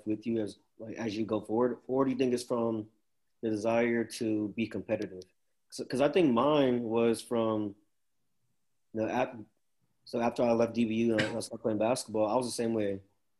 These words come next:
I was like, "So what can I do to be comfortable here?" Went to the rec every day.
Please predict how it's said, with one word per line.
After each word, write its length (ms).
I 80
was 100
like, 240
"So 140
what 240
can 120
I 80
do 160
to 60
be 120
comfortable 500
here?" 280
Went 140
to 60
the 60
rec 160
every 160
day. 240